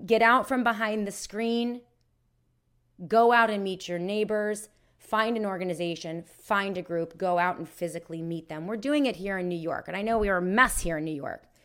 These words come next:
but it's happening all over the country. And so, yes, the Shannon Joy Show at gmail dot com, the Shannon Joy Show at gmail dot com. If you would like more information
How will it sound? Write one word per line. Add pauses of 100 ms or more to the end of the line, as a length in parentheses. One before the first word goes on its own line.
(500)
but
it's
happening
all
over
the
country. (1200)
And
so,
yes,
the
Shannon
Joy
Show
at
gmail
dot
com,
the
Shannon
Joy
Show
at
gmail
dot
com. (840)
If
you
would
like
more
information